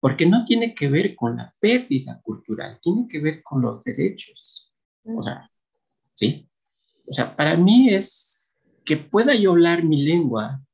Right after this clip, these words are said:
Speaker 1: es un derecho, pero es un derecho que no puedo aplicarlo en todos los lugares, ¿sí? Porque uno pregunta, "¿Y con quién voy a hablar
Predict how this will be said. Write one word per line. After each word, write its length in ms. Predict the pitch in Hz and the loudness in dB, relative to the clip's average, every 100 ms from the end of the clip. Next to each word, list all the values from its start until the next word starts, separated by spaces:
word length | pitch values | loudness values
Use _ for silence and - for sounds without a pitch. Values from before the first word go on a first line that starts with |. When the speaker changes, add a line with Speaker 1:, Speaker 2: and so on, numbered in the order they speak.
| _ _ | _ _
Speaker 1:
es 180 | 151 - | -10 -4
un 100 | 185 | -2
derecho, 500 | 190 208 247 - 180 | 2 2 2 0 -2
pero 140 | 156 | -2
es 100 | 156 | 0
un 120 | 180 170 | 2 2
derecho 400 | 170 170 175 - | 2 0 -4 -8
que 100 | 156 | -4
no 260 | 165 170 | -4 -6
puedo 220 | 165 170 | -4 -4
aplicarlo 540 | 170 160 151 165 170 160 | -4 -8 -10 -8 -8 -10
en 100 | 151 | -12
todos 380 | 160 170 160 - | -8 -6 -6 -12
los 140 | 151 - | -16 -10
lugares, 760 | 151 151 - - - - _ _ _ _ _ _ _ | -8 -8 -10 -16 -20 -20 _ _ _ _ _ _ _
¿sí? 340 | - 110 - _ _ _ _ _ _ _ _ _ _ | -10 -10 -10 _ _ _ _ _ _ _ _ _ _
Porque 220 | 135 135 | -4 2
uno 300 | 139 151 151 | 4 4 4
pregunta, 400 | 147 143 156 156 - | 0 0 0 -2 -8
"¿Y 140 | 143 - | -10 -4
con 180 | 135 | -4
quién 180 | 135 156 | -2 -2
voy 180 | 180 175 | 0 -2
a 40 | |
hablar 400 | 151 139 143 165 | -4 -4 -6 -8